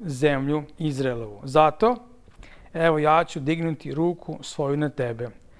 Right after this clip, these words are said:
i daću te narodima, da te plene, istrebit ću te između naroda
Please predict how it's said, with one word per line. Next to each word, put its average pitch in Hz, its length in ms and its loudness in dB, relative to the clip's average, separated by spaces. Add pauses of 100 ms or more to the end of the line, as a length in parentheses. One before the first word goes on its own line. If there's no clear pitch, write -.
(180)
i 151 60 -8
daću 151 300 2
te 143 80 -4
narodima, 165 600 0 (520)
da 139 80 -10
te - 140 -10
plene, 170 680 0 (380)
istrebit 147 540 2
ću 170 120 -6
te 147 160 -8
između 135 380 -6
naroda 139 540 -2